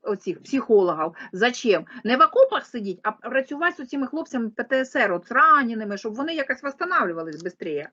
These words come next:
Оце буде. А так, щоб вони ось в армію ось прям марширували, як в этом самому, ні, мобілізувати жінок не будуть. Но,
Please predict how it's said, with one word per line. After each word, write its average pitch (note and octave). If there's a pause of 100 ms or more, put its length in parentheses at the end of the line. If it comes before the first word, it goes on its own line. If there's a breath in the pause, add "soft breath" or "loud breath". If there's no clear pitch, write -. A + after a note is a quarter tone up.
(320 loud breath)
Оце B3+
буде. G#3 (280 loud breath)
А A#3+
так, D#4+
щоб C#4
вони D#4
ось D#4
в D4+
армію D4
ось C#4+ (120)
прям B3+
марширували, C#4
як C4
в C4
этом C4+
самому, E4+ (260 loud breath)
ні, B3+
мобілізувати B3
жінок A#3+
не B3
будуть. F#3+ (140 loud breath)
Но, B3+